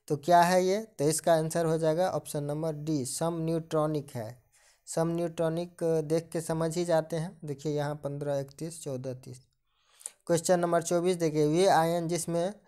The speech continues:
इलेक्ट्रॉनिक की संख्या समान होती है कहलाते हैं। इलेक्ट्रॉनिक की संख्या जब समान होगा तो क्या कहलाएंगे?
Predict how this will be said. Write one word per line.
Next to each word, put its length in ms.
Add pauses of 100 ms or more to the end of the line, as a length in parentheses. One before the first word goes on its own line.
(220)
इलेक्ट्रॉनिक 560
की 100
संख्या 400
समान 420
होती 280
है 60
कहलाते 500
हैं। 120
इलेक्ट्रॉनिक 580
की 100
संख्या 680
जब 180
समान 400
होगा 200
तो 140
क्या 200
कहलाएंगे? 560